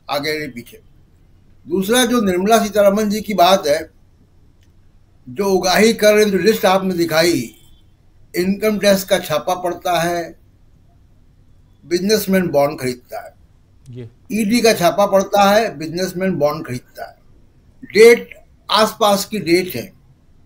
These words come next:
Speaker 1: हमने भी दिन में, जब मैं आया था आपके साथ, तो एक पांच दिन के अंदर भी बॉन्ड खरीदे गए, दो ऐसे
Speaker 2: जी।
Speaker 1: घटनाएं थी।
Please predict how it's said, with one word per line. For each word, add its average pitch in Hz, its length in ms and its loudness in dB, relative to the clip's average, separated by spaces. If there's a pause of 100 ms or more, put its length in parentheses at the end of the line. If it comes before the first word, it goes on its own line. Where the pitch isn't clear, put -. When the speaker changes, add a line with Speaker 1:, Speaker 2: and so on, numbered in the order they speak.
(520)
Speaker 1:
हमने 196 220 0
भी 220 100 0
दिन 196 200 -2
में, 208 400 4
जब 185 240 -2 (140)
मैं 185 300 0
आया 175 300 0
था 190 160 0
आपके 175 280 -2
साथ, 196 220 0
तो 185 540 -6 (380)
एक 220 180 4
पांच 226 440 -2
दिन 254 280 0
के 254 80 0
अंदर 226 280 4
भी 214 180 -2
बॉन्ड 180 420 -2
खरीदे 175 280 -2
गए, 190 120 -2
दो 170 260 -4
ऐसे 165 440 -8 (100)
Speaker 2:
जी। 117 160 -12
Speaker 1:
घटनाएं 151 680 -8
थी। - 260 -18